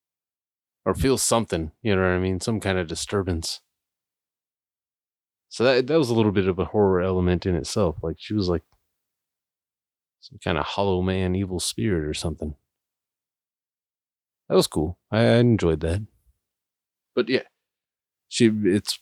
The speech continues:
it's when the kids from that same universe <laughs> see her coming in, see her choking out fucking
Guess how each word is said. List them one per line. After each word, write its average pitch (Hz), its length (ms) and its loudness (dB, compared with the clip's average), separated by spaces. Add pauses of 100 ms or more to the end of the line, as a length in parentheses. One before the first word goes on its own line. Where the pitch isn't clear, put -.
it's 92 240 -2
when 127 220 0
the 101 100 -2
kids 147 380 -4
from 113 260 0
that 92 180 0
same 117 320 0
universe 85 640 0 (560)
<laughs> - 480 -20
see 123 340 0
her 107 200 0
coming 101 360 0
in, 98 180 -4
see - 260 -2
her 110 340 0
choking 107 360 0
out 98 260 -2 (200)
fucking 92 460 -2